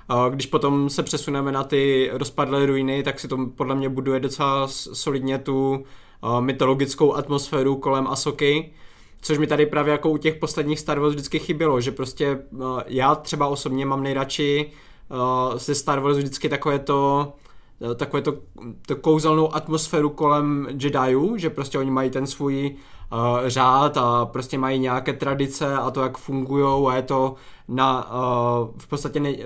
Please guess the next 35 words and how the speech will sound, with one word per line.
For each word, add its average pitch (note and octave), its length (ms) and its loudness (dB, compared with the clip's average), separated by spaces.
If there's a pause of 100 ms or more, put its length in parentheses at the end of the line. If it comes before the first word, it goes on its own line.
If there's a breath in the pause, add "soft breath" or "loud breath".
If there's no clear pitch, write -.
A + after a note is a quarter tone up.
v, B2+ 680 -2
ve C#3 120 -2
společnosti, D3 560 -2
která C#3+ 280 0
je D3 80 4
hodně D3 580 0 (260)
vědecká, C3 640 0
protože C3+ 380 -4
lítají, C3 640 0
že B2 100 -2
jo, C3 100 2
mají B2+ 320 0
ty B2 360 2
lodě, C3 400 0
všechno C#3 280 -6
je C3 60 -2
postavené C3+ 400 -4
na C3 120 0
vědě B2+ 420 0 (340 loud breath)
a G#2+ 60 -2
oni D3 160 2
tam D3+ 140 0
jsou D3+ 160 0
jako D3+ 160 0
takový D3+ 280 0
ten D3 180 0
mystický D3 720 0
prvek, D3 500 -2
který C3+ 380 -2
tomu D3 200 0
dodává C#3 360 2
to D3 160 -2
kouzlo D3 440 0
tomu B2 200 -4
světu. A#2+ 380 -6